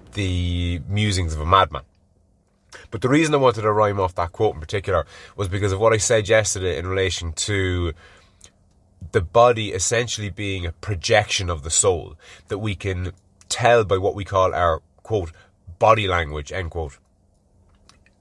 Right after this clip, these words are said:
what kind of mood somebody is. So your body is essentially a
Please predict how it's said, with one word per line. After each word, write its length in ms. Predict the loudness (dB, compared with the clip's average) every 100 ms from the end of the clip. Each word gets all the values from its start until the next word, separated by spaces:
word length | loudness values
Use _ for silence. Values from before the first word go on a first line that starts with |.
| _ _
what 160 | 0 2
kind 140 | 0
of 60 | 0
mood 280 | -2 -4
somebody 400 | -4 -4 -4 -10
is. 320 | -12 -14 -16 -16 _ -20 -20 -10
So 140 | -4
your 180 | 2 4
body 540 | 4 4 4 4 -2
is 160 | -6 -6
essentially 540 | -4 -2 -4 -6 -8
a 100 | -8